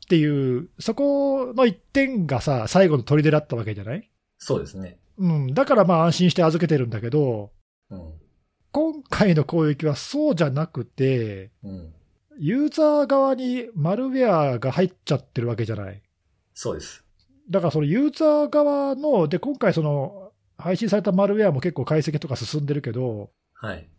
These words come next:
Speaker 1: ユーザー側にマルウェアが入っちゃったら、これもうアウトで、
Speaker 2: そうなんですよ。
Speaker 1: マスターパスワードがどうだろうが、なんだろうが、多分もうこれダメ、ダメだよね。ダメなんだよ。
Speaker 2: ダメ、ダメなんですよ。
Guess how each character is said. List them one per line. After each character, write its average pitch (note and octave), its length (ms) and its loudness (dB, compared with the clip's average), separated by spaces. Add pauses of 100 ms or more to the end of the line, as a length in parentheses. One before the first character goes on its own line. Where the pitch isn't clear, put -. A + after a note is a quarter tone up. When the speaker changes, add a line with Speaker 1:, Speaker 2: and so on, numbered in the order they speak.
Speaker 1:
ユ F#3+ 280 -2
ー A3+ 40 0
ザ C#4 300 2
ー C4 160 0
側 C4 220 2
に B3 120 -2
マ A3+ 180 0
ル A#3+ 80 -2
ウ C#4 40 2
ェ C4+ 80 4
ア A3 40 0
が F3+ 80 -2
入 F3 160 2
っ F3+ 100 -2
ち - 80 -10
ゃ F3 40 4
っ D3+ 120 -6
た B2+ 120 -6
ら、 C3+ 200 0
こ D#3+ 120 -2
れ D#3+ 80 2
も D#3+ 180 2
う - 60 -10
ア F3 120 8
ウ C4+ 100 4
ト C3+ 140 -2
で、 A2+ 460 0 (760)
Speaker 2:
そ F#2+ 220 -8
う - 20 -14
な - 80 -12
ん C2+ 60 -14
で - 40 -16
す - 180 -14
よ。 - 160 -18 (120)
Speaker 1:
マ E3 120 2 (180)
ス - 120 -4
タ B3+ 100 0
ー C4 100 -2
パ C4+ 160 -2
ス - 120 -2
ワ D4+ 60 6
ー C#4+ 40 2
ド A3+ 80 0
が D3+ 140 0
ど D#3+ 220 0
う - 20 0
だ G3+ 80 4
ろ D#3+ 80 2
う C#3 40 -2
が、 C3 140 -2
な D#3+ 340 -2
ん - 20 0
だ - 0 -
ろ C#3+ 160 0
う A#2+ 40 -4
が、 A2 260 -8 (500)
多 B3+ 100 0
分 E3 140 0
も C#3+ 140 0
う B2 40 -4
こ D3 80 -2
れ B2+ 80 0
ダ B2+ 180 0
メ、 G#3+ 160 2
ダ C#3+ 160 0
メ D#3 60 0
だ G3 100 0
よ G#2 100 -4
ね。 A2+ 100 -4
ダ B2+ 120 -2
メ E3+ 80 0
な G3+ 80 2
ん C#3 60 0
だ A#2 80 -4
よ。 G#2 80 -6
Speaker 2:
ダ B2+ 180 0
メ、 D3 140 4
ダ B2 160 0
メ G2+ 120 -6
な E2+ 120 -10
ん - 40 -14
で - 120 -6
す - 80 -8
よ。 - 60 -14